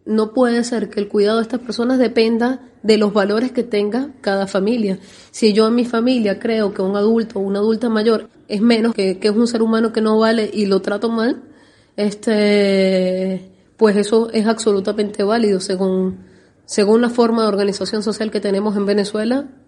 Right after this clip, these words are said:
eh, en la actualidad. En cambio, si es un asunto social, es un asunto comunitario,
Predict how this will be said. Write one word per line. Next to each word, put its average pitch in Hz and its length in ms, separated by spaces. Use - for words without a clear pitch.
eh, 180 420
en 196 180
la 185 60
actualidad. 190 560
En 196 120
cambio, 214 300
si 190 160
es 202 60
un 226 160
asunto 233 340
social, 220 400
es 196 80
un 220 160
asunto 233 340
comunitario, 233 720